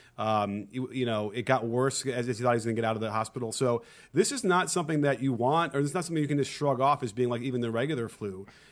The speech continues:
And that's the other issue here, is that, you know, the, the minimization of this, of the seriousness is so,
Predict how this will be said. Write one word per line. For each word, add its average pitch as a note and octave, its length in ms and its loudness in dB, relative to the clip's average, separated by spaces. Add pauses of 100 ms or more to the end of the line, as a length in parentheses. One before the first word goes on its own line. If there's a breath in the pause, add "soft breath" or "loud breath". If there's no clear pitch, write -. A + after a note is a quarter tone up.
And A#2+ 180 0
that's G3 240 2
the C#3 140 2
other D3+ 180 4
issue E3+ 380 0
here, A#2+ 180 0
is A2+ 100 -2
that, A#2 180 -2
you B2+ 120 0
know, A2+ 200 0
the, A#2+ 240 -2 (260 soft breath)
the B2+ 300 0
minimization D#3+ 800 2
of A#2 200 -4
this, A2 300 -4
of A#2+ 220 -6
the A2+ 100 -2
seriousness F#3 500 -2
is G#2+ 80 -8
so, F#3 440 2